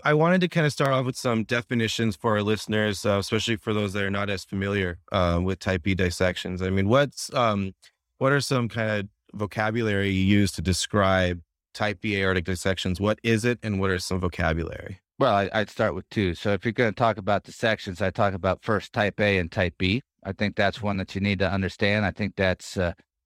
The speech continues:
Speaker 2: makes it relatively simple. I went to Stanford, so I'm gonna use just the
Speaker 1: Mm-hmm.
Speaker 2: Stanford and not
Speaker 1: Mm-hmm.
Speaker 2: the DeBakey. I think the DeBakey is a little bit more difficult to understand and define. So, you know,
Speaker 1: Yeah.
Speaker 2: uh, I, I really focus on the, on the B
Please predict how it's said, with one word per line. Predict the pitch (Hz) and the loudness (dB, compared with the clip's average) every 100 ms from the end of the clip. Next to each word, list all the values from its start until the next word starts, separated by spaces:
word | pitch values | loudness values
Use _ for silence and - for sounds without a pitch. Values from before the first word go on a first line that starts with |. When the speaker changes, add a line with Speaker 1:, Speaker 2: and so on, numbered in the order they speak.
| _ _ - | _ _ -2
Speaker 2:
makes | 110 107 - | 0 0 0
it | 101 - | -2 -2
relatively | 107 98 101 104 104 101 - 113 110 95 98 101 95 92 90 90 - | -6 0 2 4 4 2 0 2 2 2 2 4 4 4 2 -2 -6
simple. | - 123 117 123 123 127 | -2 -2 0 0 -2 -2
I | 107 | -4
went | 101 104 | -2 -2
to | - | -4
Stanford, | - 107 107 113 - | -2 0 0 -4 -2
so | 107 | 0
I'm | 98 | 2
gonna | 92 | 2
use | 101 95 | 2 2
just | - 98 - | 0 -6 -6
the | |
Speaker 1:
Mm-hmm. | 90 107 | -4 0
Speaker 2:
Stanford | 104 107 117 104 | 2 2 0 0
and | 92 | 0
not | 98 98 | 2 2
Speaker 1:
Mm-hmm. | 101 107 | 0 -2
Speaker 2:
the | 117 | -2
DeBakey. | 101 107 131 131 _ _ _ _ - | -4 -4 -2 -2 _ _ _ _ -2
I | 113 | -2
think | 113 107 | 0 -2
the | 98 | -2
DeBakey | 92 101 104 117 104 | 0 2 2 2 0
is | 98 | 2
a | |
little | 98 98 | 2 2
bit | 92 92 90 _ - | 2 0 -2 _ -4
more | 120 107 | 0 0
difficult | 107 110 113 107 107 - | 0 -2 -2 -2 -2 -4
to | 117 | -2
understand | 110 101 - 113 107 107 | 0 -2 -2 0 2 2
and | 98 87 | 0 -2
define. | 90 107 104 104 | 0 2 2 0
So, | - 101 98 92 | 0 0 0 -2
you | 127 | -2
know, | 92 80 - - - | -2 -4 -10 -20 -4
Speaker 1:
Yeah. | 90 | 2
Speaker 2:
uh, | 101 98 104 | 4 4 2
I, | 104 127 - | 0 0 0
I | 123 | 2
really | 131 120 104 | 4 2 2
focus | 120 113 113 - | 2 2 0 0
on | 107 101 | 0 0
the, | 95 90 90 | 0 0 -2
on | 101 95 90 | 0 0 0
the | |
B | 90 110 131 139 | 0 2 4 2